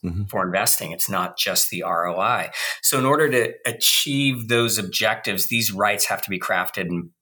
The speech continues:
Speaker 2: put somewhere. And so we typically embed these in a separate standalone agreement that we call a side letter. And that will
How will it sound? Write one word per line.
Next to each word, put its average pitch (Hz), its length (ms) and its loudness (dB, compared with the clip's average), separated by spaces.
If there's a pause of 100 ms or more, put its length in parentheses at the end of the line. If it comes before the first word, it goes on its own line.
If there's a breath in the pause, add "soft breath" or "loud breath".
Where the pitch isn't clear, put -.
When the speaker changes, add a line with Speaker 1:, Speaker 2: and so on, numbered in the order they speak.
Speaker 2:
put - 240 -4
somewhere. 101 800 2 (420 loud breath)
And 135 160 0
so 151 160 2
we 135 220 0
typically 139 960 0
embed 120 580 2
these 98 560 0
in 104 140 -2
a 98 40 0
separate 117 440 2
standalone 101 640 0
agreement 98 560 -2
that 95 60 -2
we 92 80 -4
call 92 180 2
a - 20 0
side 113 300 2
letter. 82 260 -4 (460 loud breath)
And 113 760 2 (120)
that 113 340 0
will 107 260 0